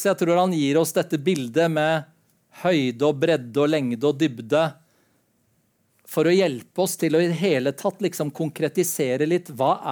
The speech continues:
er egentlig Guds kjærlighet? Hva, hvordan kan vi tenke om Guds rike? Har du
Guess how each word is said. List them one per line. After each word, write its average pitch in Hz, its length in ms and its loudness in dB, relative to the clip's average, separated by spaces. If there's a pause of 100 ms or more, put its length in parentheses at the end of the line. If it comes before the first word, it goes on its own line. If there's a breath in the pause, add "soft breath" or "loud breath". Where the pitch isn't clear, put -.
(160)
er 170 160 0
egentlig 139 400 -4
Guds 143 220 -8
kjærlighet? 135 640 -4 (1000)
Hva, 165 140 -2
hvordan 180 260 2
kan 190 160 0
vi 202 140 2
tenke 180 480 -4
om 185 100 -2
Guds 180 320 -2
rike? 202 360 -4 (4000)
Har 139 140 -4
du 160 40 -4